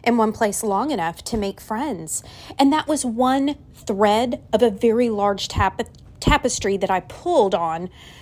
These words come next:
to share with you. And there are so many. If I, if I shared with you all the things, we'd be here for a very long time.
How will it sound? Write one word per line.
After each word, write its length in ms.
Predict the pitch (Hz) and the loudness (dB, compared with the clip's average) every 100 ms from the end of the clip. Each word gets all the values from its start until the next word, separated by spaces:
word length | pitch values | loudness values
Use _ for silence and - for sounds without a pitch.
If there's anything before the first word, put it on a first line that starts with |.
| - - | -12 2
to 140 | 254 | 2
share 400 | - - 262 240 | 2 0 0 0
with 180 | 220 190 | -2 -4
you. 240 | 170 160 - | -8 -10 -4
And 140 | 247 | -2
there 120 | 240 | 0
are 60 | 233 | -4
so 400 | - - 247 247 | -6 -6 -4 -2
many. 260 | 233 226 | -2 -2
If 100 | 202 | -2
I, 220 | 240 220 - - - 392 | -4 -6 -12 -18 -16 0
if 100 | 294 | 2
I 80 | 294 | 2
shared 300 | - 302 262 | 2 -2 -2
with 140 | 269 | -2
you 120 | 269 | 2
all 220 | 262 254 254 | 4 4 4
the 120 | 247 | 2
things, 300 | 247 214 196 | 0 -2 -2
we'd 140 | 233 | -4
be 120 | 226 | -2
here 160 | 214 208 | -2 -2
for 180 | 220 202 | -2 -4
a 40 | |
very 300 | 190 202 196 | -2 -2 -2
long 280 | 196 190 190 | -2 -2 -4
time. 460 | 185 196 175 165 | -6 -4 -4 -6